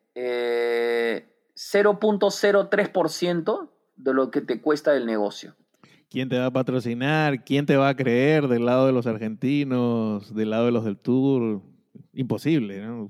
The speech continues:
Speaker 2: Tú, tú me lo cuentas como un cuento que no sé y te voy a decir, "Es imposible. ¿Qué hiciste para llevarlos?" <laughs>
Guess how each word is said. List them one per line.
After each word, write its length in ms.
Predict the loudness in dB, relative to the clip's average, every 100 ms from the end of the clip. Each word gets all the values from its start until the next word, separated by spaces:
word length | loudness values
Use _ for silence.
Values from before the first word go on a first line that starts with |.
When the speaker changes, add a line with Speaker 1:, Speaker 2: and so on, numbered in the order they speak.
| -12
Speaker 2:
Tú, 100 | -12
tú 140 | -6
me 120 | 0
lo 100 | 4 6
cuentas 580 | 4 4 2 2 -2 -6
como 200 | -4 -2
un 120 | -2
cuento 600 | 2 0 2 2 0 -4 _ _ _ _
que 160 | -10 -4
no 160 | -2 -2
sé 280 | 0 -2 -2
y 160 | -4
te 80 | 0
voy 140 | 0
a 20 | 0
decir, 280 | -2 -6 -8 -16
"Es 140 | -14
imposible. 640 | -12 -10 -8 -6 -6 -10 -14
¿Qué 100 | -12
hiciste 440 | -6 -2 -2 -4
para 140 | -6 -6
llevarlos?" 520 | -4 -6 -8 -14 _
<laughs> 380 | _ -4 -2 -6